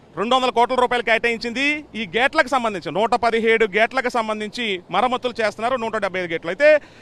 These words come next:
ఇసుక మేటలు పేరుకుపోవడంతో గేట్లు తుప్పుపట్టే అవకాశం ఉంటుంది. సాధారణంగా ఈ, ఆ, ధవళేశ్వరం బ్యారేజ్కి సంబంధించి త్రీ టీఎంసీ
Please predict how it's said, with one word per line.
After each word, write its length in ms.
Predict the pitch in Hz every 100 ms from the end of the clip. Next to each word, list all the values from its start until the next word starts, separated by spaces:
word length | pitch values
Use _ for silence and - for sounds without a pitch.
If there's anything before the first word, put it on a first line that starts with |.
| -
ఇసుక 280 | 165 185 285
మేటలు 380 | 311 302 285 277
పేరుకుపోవడంతో 840 | 247 254 247 240 233 226 277 302 294 - _ - - 175
గేట్లు 300 | 277 - 311
తుప్పుపట్టే 420 | 285 269 269 254
అవకాశం 380 | 226 240 254 247
ఉంటుంది. 500 | 233 240 262 208 185 _ -
సాధారణంగా 640 | 190 233 294 294 285 302
ఈ, 300 | 285 247 208 175 185 160
ఆ, 160 | 160 147
ధవళేశ్వరం 440 | 160 208 277 302 277
బ్యారేజ్కి 320 | 269 262 247
సంబంధించి 540 | 254 240 233 - 277
త్రీ 280 | - 240 277
టీఎంసీ 640 | 277 262 262 269 254 220